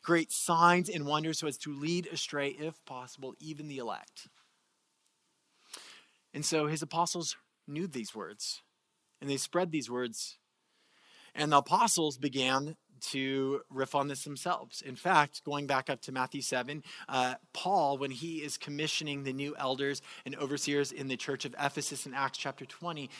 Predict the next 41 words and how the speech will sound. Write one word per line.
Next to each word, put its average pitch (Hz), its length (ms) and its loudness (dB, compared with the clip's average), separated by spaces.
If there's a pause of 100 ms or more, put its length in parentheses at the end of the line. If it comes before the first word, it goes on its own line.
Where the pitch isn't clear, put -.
(100)
here's 147 260 0
what 143 120 -8
he 143 100 -8
says. 139 480 -6 (540)
He - 80 -6
says, 139 180 -2
"Pay - 280 -8
careful 165 520 -6
attention 123 600 -8
to - 180 -10
yourselves 120 580 -4
and 117 120 -10
to 131 160 -14
all 117 300 -4
the 110 100 -16
flock - 560 -14 (520)
in 123 140 -10
which 117 160 -8
the 120 80 -10
Holy 123 200 -8
Spirit 117 180 -10
has 110 140 -10
made 104 200 -6
you 110 300 -10
overseers, 131 640 -12 (220)
to - 100 -10
care 131 240 -2
for - 100 -16
the 139 80 -12
church 120 300 -12
of 131 80 -16
God, 110 300 -2 (280)
which 135 260 -2 (140)
he, 143 540 -4
God, 131 340 0
has 123 160 -10
obtained 135 380 -4
with 135 100 -6
his 139 140 -6
own 117 420 -4
blood. 120 380 -8